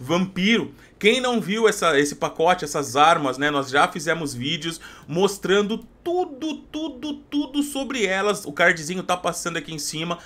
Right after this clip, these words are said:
Dá uma olhada também, se te interessar, tá aí, tá? Ah, ó, a gente tem esse aqui. Tu-, cara, todos têm, tem vídeo. Pacote lunar. Tem vídeo.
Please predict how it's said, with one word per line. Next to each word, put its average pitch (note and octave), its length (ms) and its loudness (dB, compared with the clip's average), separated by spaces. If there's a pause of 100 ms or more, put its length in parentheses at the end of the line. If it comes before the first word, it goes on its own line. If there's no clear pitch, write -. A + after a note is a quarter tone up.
(220)
Dá C3+ 200 4
uma E3 120 -2
olhada D3+ 340 2
também, C#3+ 420 -2
se C#3 140 -8
te A#2+ 100 -12
interessar, C#3 760 2
tá D#3+ 100 4
aí, C#3+ 300 2
tá? C#3+ 280 4 (360)
Ah, G3 720 6
ó, D#3+ 180 8
a A#2 80 6
gente F3 240 -4
tem F#3+ 220 0
esse F#3 140 0
aqui. F#3 220 0
Tu-, - 380 -8
cara, B3 240 6
todos - 400 0
têm, D#3+ 300 -4
tem D#3+ 160 -4
vídeo. A2 320 -4 (340)
Pacote A#3 580 4
lunar. D#3 560 6 (920)
Tem D3 180 2
vídeo. B2 600 -2